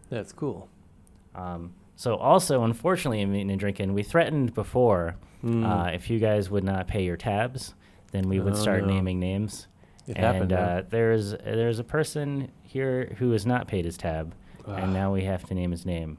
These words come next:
Speaker 2: So, uh, Rarish, you should go to Box and apologize for skipping out on your tab,
Speaker 1: Mm.
Speaker 2: because shame on you. <sighs> You, you're making Craig sad. He's,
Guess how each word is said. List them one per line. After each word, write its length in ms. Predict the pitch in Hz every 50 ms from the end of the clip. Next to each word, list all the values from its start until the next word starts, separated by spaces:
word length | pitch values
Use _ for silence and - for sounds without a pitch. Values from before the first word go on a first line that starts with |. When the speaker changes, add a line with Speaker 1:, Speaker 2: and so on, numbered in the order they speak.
| - -
Speaker 2:
So, 340 | - - - 104 101 98 98
uh, 140 | 95 95 95
Rarish, 640 | 92 120 151 160 135 95 87 90 - - - - -
you 140 | 107 104 107
should 220 | - - 123 101 -
go 260 | 123 123 143 143 139
to 180 | 131 - 135
Box 580 | 120 113 117 107 90 87 87 - - - - - - - - - - _ -
and 80 | 87 90
apologize 880 | 87 - - 120 123 120 107 82 85 82 78 76 78 76 - - - -
for 420 | - - 101 87 87 87 85 82
skipping 380 | - - - 107 95 104 98 92
out 140 | 90 90 90
on 80 | 85
your 100 | 82 85
tab, 340 | 98 98 98 82 76 76 92
Speaker 1:
Mm. 320 | 90 90 90 90 87 87 90 85 - - - - - _ - - _ -
Speaker 2:
because 480 | 90 85 - 90 85 82 80 - - - -
shame 260 | - - - 87 82
on 140 | 76 73 78
you. 120 | 82 82 - - - - - - - -
<sighs> 1400 | - - - - - - - - - - - - - - - - - - - - - - - - - - - - - 92 - - - - - - - - - - - - - - -
You, 220 | 101 98 101 98 98
you're 120 | 101 110 113
making 260 | 120 117 - 107 98
Craig 320 | - - 101 98 92 85 -
sad. 460 | - - 92 82 76 76 76 90 85 - - - - -
He's, 320 | 98 95 85 - -